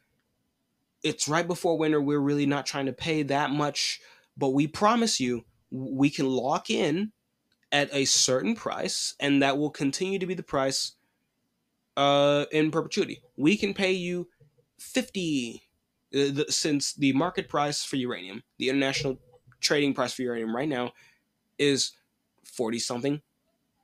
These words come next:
dollars a kilogram. We'll promise to pay you sixty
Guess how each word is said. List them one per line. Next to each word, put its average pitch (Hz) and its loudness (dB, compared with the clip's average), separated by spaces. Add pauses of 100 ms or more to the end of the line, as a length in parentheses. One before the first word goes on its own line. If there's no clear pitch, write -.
(180)
dollars 135 2
a 151 -2
kilogram. 165 -2 (760)
We'll 147 6
promise 175 2
to 165 -6
pay 170 0
you 180 0
sixty - 0